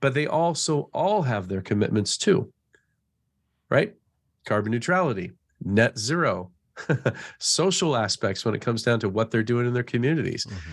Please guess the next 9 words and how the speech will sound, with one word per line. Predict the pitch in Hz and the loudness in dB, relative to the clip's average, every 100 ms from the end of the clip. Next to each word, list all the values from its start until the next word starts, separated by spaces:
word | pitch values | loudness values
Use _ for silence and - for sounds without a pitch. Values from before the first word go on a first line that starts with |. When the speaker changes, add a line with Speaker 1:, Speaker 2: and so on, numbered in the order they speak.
| 78 | -8
Speaker 1:
So | - 147 | -2 -2
it | 139 | 0
really | 190 196 | 0 2
all | 143 131 | 0 -2
comes | 147 135 - | -4 -4 -2
together | 107 113 117 101 | 0 2 2 0
into | 95 - 113 107 | -4 -4 0 2
a | 101 95 - - | 2 0 -4 0
ecosystem | 175 170 107 - 85 - 80 - | 2 2 0 0 0 0 -2 -4